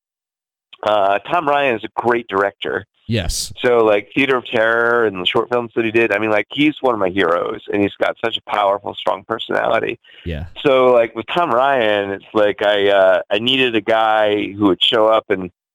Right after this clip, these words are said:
Speaker 1: the character's head has to explode and a parasite comes out and he has to beat the shit out of somebody. And I was like, "Tom Ryan, like, cast Tom," because, like, Tom is gung-ho and will go
Speaker 2: Yes.
Speaker 1: for it. And then Tom comes in and does the thing, and he's great. And then Tom, of course, he's,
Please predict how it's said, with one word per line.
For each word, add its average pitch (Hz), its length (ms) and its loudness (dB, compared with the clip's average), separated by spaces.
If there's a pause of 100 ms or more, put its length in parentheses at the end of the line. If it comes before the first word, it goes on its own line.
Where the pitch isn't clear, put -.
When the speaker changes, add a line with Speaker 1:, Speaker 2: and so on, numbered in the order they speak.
(560)
Speaker 1:
the - 80 -14
character's 117 340 -2
head 123 220 -4
has 117 200 -2
to 113 140 0
explode 104 560 2
and 95 80 -6
a 90 40 -10
parasite 101 500 -4
comes 98 200 -8
out 101 120 2
and 90 60 2
he 87 40 -6
has 95 120 -6
to 92 100 -10
beat 101 180 -2
the - 80 -4
shit 101 220 0
out 92 140 2
of 98 100 -10
somebody. 98 480 -2 (460)
And 110 100 -2
I 120 40 2
was 117 120 0
like, 104 180 -4
"Tom 143 180 -2
Ryan, 110 440 -2 (120)
like, 107 200 -2
cast 135 280 -2
Tom," 107 360 -2
because, 92 320 -4
like, 101 180 -2
Tom 113 380 -2
is 98 100 -4 (220)
gung-ho 107 600 0
and 101 220 -6
will 92 100 -4
go 95 180 0
Speaker 2:
Yes. 98 140 -2
Speaker 1:
for - 180 -4
it. - 140 -6 (680)
And 104 100 0
then 113 120 -2
Tom 107 420 -2
comes 104 300 -8
in 170 80 4
and 160 360 0
does 107 180 0 (200)
the 147 60 -2
thing, 143 340 0
and 101 100 -6
he's 95 140 -2
great. 110 440 0 (500)
And 123 100 0
then 131 140 0
Tom, 131 440 -2
of - 120 -20
course, 220 200 2
he's, 175 160 2